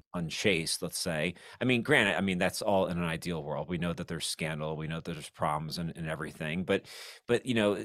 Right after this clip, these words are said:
it's kind of organized in, in a very institutional way as a priest and as a religious sister to be able to uphold these vows. But as you said, it's a lot more fluid in the lay state, meaning that you don't have this institutional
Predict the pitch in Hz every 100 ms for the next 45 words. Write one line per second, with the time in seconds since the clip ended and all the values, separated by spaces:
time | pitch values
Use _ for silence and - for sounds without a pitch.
0 | - 127 - - 139 120 107 127 135 123
1 | 101 92 87 98 90 90 95 98 95 190
2 | - - - 110 - 95 82 85 85 -
3 | 87 87 - - 90 85 - 90 85 85
4 | 85 82 87 - 90 - 92 87 87 -
5 | 92 87 87 - 90 85 76 - - -
6 | 92 - - 113 110 95 85 71 113 123
7 | 90 78 90 - - - - 104 101 101
8 | 101 - 185 135 98 95 - 101 98 104
9 | 85 - - 131 110 98 92 87 87 98
10 | 127 131 - - - 71 85 - - _
11 | - _ 87 85 80 80 78 78 78 85
12 | - - 98 90 80 82 - 85 - -
13 | 98 - 92 82 80